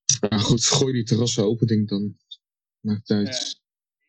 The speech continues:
Speaker 2: Ja, nou ja, bij Rutte, Rutte moet je daar niet mee aankomen. Ik zag ook nog Guido, Guido Weijers, die kennen wel, die, eh, cabaretier.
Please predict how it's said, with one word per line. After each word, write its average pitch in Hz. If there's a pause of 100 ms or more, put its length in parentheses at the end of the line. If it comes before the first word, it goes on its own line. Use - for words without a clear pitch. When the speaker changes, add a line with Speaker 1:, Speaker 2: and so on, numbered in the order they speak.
(120)
Speaker 2:
Ja, 180
nou 170
ja, 170
bij 165
Rutte, 175
Rutte 175
moet 165
je 151
daar 147
niet 147
mee 151
aankomen. 170
Ik 156
zag 175
ook 190
nog 185
Guido, 175
Guido 175
Weijers, 175
die -
kennen 180
wel, 185
die, 175
eh, 165
cabaretier. 170